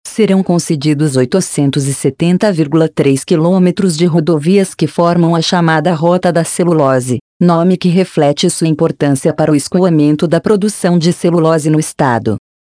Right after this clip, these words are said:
O trecho inclui partes das rodovias estaduais M S zero quatro zero, M S trezentos e trinta e oito e M S trezentos e noventa e cinco, além das federais B R duzentos e sessenta e dois e B R duzentos e sessenta e sete.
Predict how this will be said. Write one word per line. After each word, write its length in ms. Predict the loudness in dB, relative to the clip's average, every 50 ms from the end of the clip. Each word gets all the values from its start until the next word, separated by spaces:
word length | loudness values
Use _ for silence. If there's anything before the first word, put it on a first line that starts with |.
| _ _ -6
O 40 | -4
trecho 440 | -2 0 0 0 0 0 0 0 2
inclui 420 | 2 0 0 0 0 2 2 0
partes 520 | 0 0 0 0 -2 -2 0 0 0 0
das 200 | 0 -2 -2 -4
rodovias 680 | -2 -2 0 0 2 0 -2 0 0 2 2 2 2 0
estaduais 720 | -2 -2 0 -2 -2 0 2 2 2 2 2 0 0 0
M 300 | 0 2 2 2 2 2
S 380 | 2 2 0 0 -2 -2 -2 -2
zero 400 | 0 0 2 2 2 2 0 0
quatro 320 | 0 0 0 0 -2 -2
zero, 380 | -2 0 0 2 2 2 0 -2 -4 -6 _ _ -2
M 420 | 0 2 2 2 4 4 2 2
S 320 | 2 0 0 -2 -4 -4 -2
trezentos 560 | 0 2 2 2 2 0 0 0 0 0 0
e 60 | -2
trinta 340 | 0 0 0 0 2 2 2
e 140 | 2 2 2
oito 340 | 2 2 2 0 0 0
e 60 | 2 2
M 320 | 2 2 2 2 2 2
S 340 | 2 0 0 -2 -4 -4 -2
trezentos 540 | 0 0 0 2 0 -2 0 0 0 0 2
e 40 |
noventa 380 | 2 2 0 0 0 0 2 0
e 60 | 0
cinco, 500 | -2 -2 -2 0 0 2 2 0 0 -2 -2 -4 _ _ -2
além 320 | 0 2 2 2 2 2
das 200 | 2 2 0 -2
federais 580 | -2 -2 -2 0 0 0 2 2 0 0 -2 0
B 140 | 0 2 2
R 280 | 2 2 0 0 0
duzentos 500 | 0 0 0 0 0 0 -2 0 -2 -2
e 60 | -2 -4
sessenta 480 | -2 -4 -4 -2 -2 -2 0 0 0
e 80 | 0 0
dois 320 | 2 2 2 2 2 0
e 60 | 0
B 240 | 0 0 0 2 2 2
R 280 | 2 0 0 0 0
duzentos 520 | 0 0 0 0 0 -2 -2 -2 -2 -2 -2
e 60 | -4
sessenta 500 | -4 -4 -4 -2 0 0 0 2 0 0
e 40 | -2
sete. 500 | 0 0 0 0 0 -2 -4 -4 -4